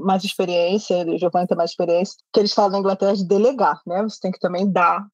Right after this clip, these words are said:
o trabalho. E como a gente trabalha com pessoas diferentes, cada um tem o seu papel, né? Cada um tem o seu papel na hora de lançar um produto.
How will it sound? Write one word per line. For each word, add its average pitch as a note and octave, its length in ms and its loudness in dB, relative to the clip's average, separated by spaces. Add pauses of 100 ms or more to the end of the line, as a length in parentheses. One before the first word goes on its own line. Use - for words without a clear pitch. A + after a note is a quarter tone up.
(140)
o F3+ 60 -12
trabalho. G#3 420 0
E F3+ 40 -10
como A3 180 -2
a A#3 40 0
gente A#3 160 -2
trabalha G3 300 2
com G3 100 -10
pessoas F#3 380 -6
diferentes, F3+ 800 0
cada F#3 260 0
um F3+ 120 -4
tem A#3 120 -2
o B3 40 -4
seu B3 160 0
papel, A#3+ 400 0
né? G3+ 120 -2
Cada F#3 280 -2
um F#3+ 100 -2
tem A3 120 0
o A3+ 40 -6
seu A3+ 140 -2
papel A3 340 0
na A3 100 0
hora G#3+ 140 2
de A3 100 -2
lançar A3 240 0
um G#3+ 60 -2
produto. A3+ 420 -2